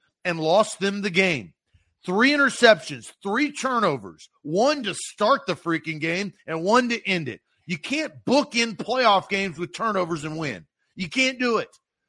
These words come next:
especially with the team that has a, a, an emerging quarterback like Joe Burrow, and we've seen what he is able to do.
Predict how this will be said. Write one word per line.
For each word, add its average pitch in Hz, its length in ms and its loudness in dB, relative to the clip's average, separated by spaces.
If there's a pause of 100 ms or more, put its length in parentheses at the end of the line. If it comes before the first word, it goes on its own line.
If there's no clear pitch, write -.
(400)
especially 277 600 0
with 226 160 2
the 196 80 0
team 233 360 -6
that 175 140 0
has 190 320 0 (200)
a, 160 60 -2
a, 160 320 -2
an 175 180 0
emerging 185 720 -2
quarterback 202 540 2
like 180 240 2
Joe 170 220 -2
Burrow, 170 560 0
and 156 80 -8
we've 160 180 -8
seen 180 220 -10
what 151 120 -8
he 180 140 -8
is 165 140 -8
able 131 240 -6
to 120 120 -8
do. 123 320 -8